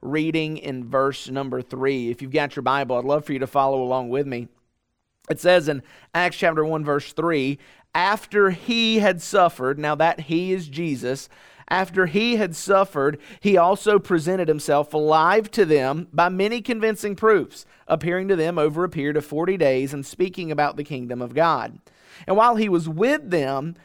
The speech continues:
he commanded them," that them is the early church, specifically his disciples, the apostles, "he commanded them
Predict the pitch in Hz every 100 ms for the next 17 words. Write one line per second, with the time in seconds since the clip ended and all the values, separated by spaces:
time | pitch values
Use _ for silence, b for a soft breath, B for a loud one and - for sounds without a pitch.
0 | b 233 214 208 196 240 262 196 156 151
1 | 135 151 180 175 156 139 175 180 143 156
2 | 202 - 156 160 147 165 160 139 156 160
3 | 180 175 196 147 143 - - 151 - 196
4 | 220 202 180 160 147 147 160 143 143 -
5 | 165 165 156 143 143 127 160 160 - 123
6 | 120 135 b b b b b b 220 -
7 | 208 214 254 240 180 160 156 170